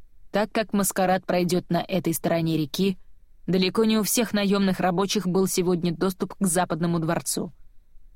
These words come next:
Однако несколько артистов и официантов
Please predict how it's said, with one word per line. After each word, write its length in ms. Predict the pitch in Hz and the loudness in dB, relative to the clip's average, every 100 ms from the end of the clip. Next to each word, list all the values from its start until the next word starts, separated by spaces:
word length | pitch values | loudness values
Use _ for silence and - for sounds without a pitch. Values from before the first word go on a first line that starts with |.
| - | -4
Однако 480 | 160 151 226 226 226 | -2 0 0 2 2
несколько 540 | 226 - 220 196 208 | 2 0 -2 0 -2
артистов 600 | 190 - 220 - 190 - - | -2 -2 -2 -2 -4 -4 0
и 100 | 185 | 0
официантов 840 | 170 180 - 240 208 175 151 | 0 -2 0 0 0 -2 -8